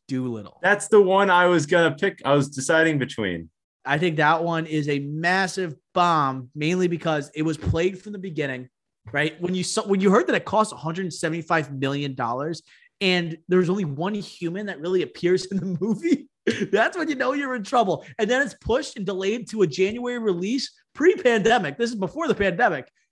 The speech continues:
Speaker 1: And then they lay this deuce on us after his appearance in Avengers Endgame. It's like, "Oh, what, what does Robert Downey Junior have in store for us after the Marvel Cinematic Universe?" Oh, we have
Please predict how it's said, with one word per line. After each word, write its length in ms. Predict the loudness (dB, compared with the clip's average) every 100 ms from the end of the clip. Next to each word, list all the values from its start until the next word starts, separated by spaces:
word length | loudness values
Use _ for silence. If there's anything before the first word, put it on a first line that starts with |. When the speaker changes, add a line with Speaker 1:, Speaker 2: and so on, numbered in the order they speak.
| -8
Speaker 1:
And 100 | -4
then 220 | -2 -2
they 180 | 0 2
lay 240 | 2 2 0
this 300 | 0 -2 -4
deuce 360 | -6 -4 -4 -8
on 180 | -8
us 220 | -8 -10 -14 _ _ 2
after 720 | 4 2 0 0 0 -2 _ -2
his 160 | -2
appearance 500 | -2 0 2 2 -2
in 200 | -6 -4
Avengers 500 | -4 0 0 0 -2
Endgame. 460 | -2 -4 -6 -12 -14
It's 100 | -14
like, 100 | -10
"Oh, 120 | -6
what, 280 | 0 0 0 -4
what 260 | -4 -2 -2
does 260 | -4 -4
Robert 300 | -2 -2 -2
Downey 260 | -4 -6 -6
Junior 320 | -6 -4 0
have 240 | 2 2 0
in 80 |
store 320 | -10 -8 -8 -8
for 160 | -12
us 100 | -16 -16 -20 _ -2
after 680 | 4 4 2 -2 0 0 -6 -10
the 60 | 0
Marvel 300 | 4 4 2
Cinematic 540 | -2 -4 -2 -2 -2
Universe?" 460 | -2 -2 -4 -14 0
Oh, 180 | 4 4
we 140 | 4
have 140 | 2